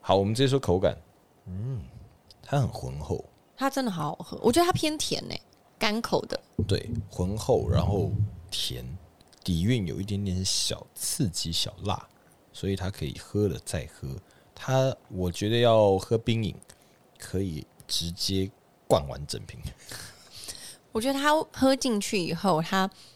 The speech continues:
Speaker 2: 经过你的喉咙，然后最后那个气味会冲上你的脑门嘛，那个的回来的味道超香，米的味道超香。
Speaker 1: 它很像一个非常好吃的甜点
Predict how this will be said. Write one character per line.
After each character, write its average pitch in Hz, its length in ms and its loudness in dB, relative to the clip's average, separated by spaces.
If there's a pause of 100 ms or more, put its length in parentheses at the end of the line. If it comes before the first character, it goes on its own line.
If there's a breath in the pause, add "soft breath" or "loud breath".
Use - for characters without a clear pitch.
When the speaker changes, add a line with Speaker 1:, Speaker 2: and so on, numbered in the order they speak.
Speaker 2:
经 190 300 0
过 196 140 4
你 156 120 -2
的 - 140 -4
喉 - 320 -6
咙， - 180 -4
然 165 80 -6
后 165 100 -6
最 175 160 -2
后 175 200 2
那 170 100 -2
个 156 100 -4
气 - 300 -2
味 160 140 2
会 165 100 0
冲 156 240 -2
上 160 160 -4
你 - 140 -10
的 - 200 -4 (360 loud breath)
脑 160 260 -4
门 - 240 -8
嘛， 90 240 -6 (520 loud breath)
那 320 100 0
个 233 100 6
的 160 180 2
回 160 260 2
来 165 140 2
的 165 80 2
味 170 140 0
道 151 240 -2
超 151 380 -4
香， 131 360 -4 (680 loud breath)
米 190 400 4
的 170 140 4
味 208 180 4
道 180 200 4
超 170 440 0
香。 156 480 -2 (880 soft breath)
Speaker 1:
它 - 180 -2
很 139 140 2
像 120 220 2
一 110 40 0
个 104 80 2
非 120 240 0
常 90 200 -4
好 69 240 -10
吃 - 760 -4
的 110 100 -4
甜 135 440 -8
点 - 160 -6